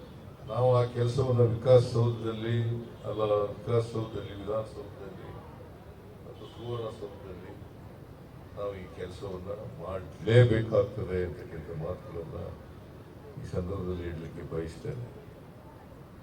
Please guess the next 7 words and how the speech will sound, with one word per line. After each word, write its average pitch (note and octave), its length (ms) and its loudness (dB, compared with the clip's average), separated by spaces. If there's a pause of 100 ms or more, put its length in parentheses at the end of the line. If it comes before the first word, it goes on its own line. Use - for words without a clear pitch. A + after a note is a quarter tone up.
(140)
ಸಮಾಜದಲ್ಲಿ A#2 640 6
ನೆಮ್ಮದಿ, A2+ 600 6
ಶಾಂತಿ A2 840 2 (1400)
ಸಾಮರಸ್ಯ, A2+ 680 8 (1300)
ಸಹನೆ A2+ 800 8 (840)
ಉಳಿಬೇಕಾದ್ರೆ A#2 1200 2 (1700)
ಸಮಾಜ C3 400 10